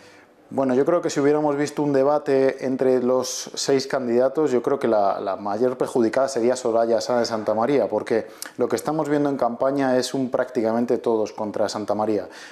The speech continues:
Y es que, bueno, pues vemos como la, la rivalidad que hay con, eh, María José Cospedal es evidente, la rivalidad que hay con García Margallo es evidente, la rivalidad que hay con Pablo Casado es evidente. Es decir, yo creo que es la candidata que más enemigos tenía.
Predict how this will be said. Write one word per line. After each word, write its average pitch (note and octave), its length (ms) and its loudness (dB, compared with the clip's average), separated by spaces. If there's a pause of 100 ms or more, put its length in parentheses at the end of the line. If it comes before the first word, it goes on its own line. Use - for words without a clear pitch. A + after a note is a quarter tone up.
(160)
Y G#2 100 -2
es A2 100 -2
que, C3+ 200 0
bueno, A2+ 300 0
pues F#2 180 -6
vemos A2 260 -2
como A2 360 0
la, G2 360 2
la F#2+ 320 -4
rivalidad A2 560 2
que A#2 160 -2
hay A2 180 4
con, A2 440 -2 (380)
eh, A2 140 0
María A2 220 2
José G#2+ 180 2
Cospedal A2+ 400 0
es G#2+ 140 -4
evidente, C#3+ 640 0 (240)
la A2 180 2
rivalidad G#2+ 540 2
que A#2 120 2
hay A2+ 140 2
con A2+ 220 -2
García G#2+ 340 0
Margallo A2 540 0
es B2+ 200 0
evidente, B2 640 0 (320)
la A2+ 140 2
rivalidad A2 440 2
que B2 120 0
hay A#2+ 120 4
con A#2 200 -4
Pablo A#2 240 2
Casado A2 420 0
es B2+ 200 0
evidente. A#2 600 2 (220)
Es A2+ 80 0
decir, G#2+ 240 -2
yo G#2 100 -2
creo A#2+ 160 0
que - 80 -2
es A#2+ 80 -2
la B2 200 0 (340)
candidata A2+ 520 0
que A2 120 -6
más A2+ 260 -4
enemigos A#2 580 0
tenía. G#2+ 380 -4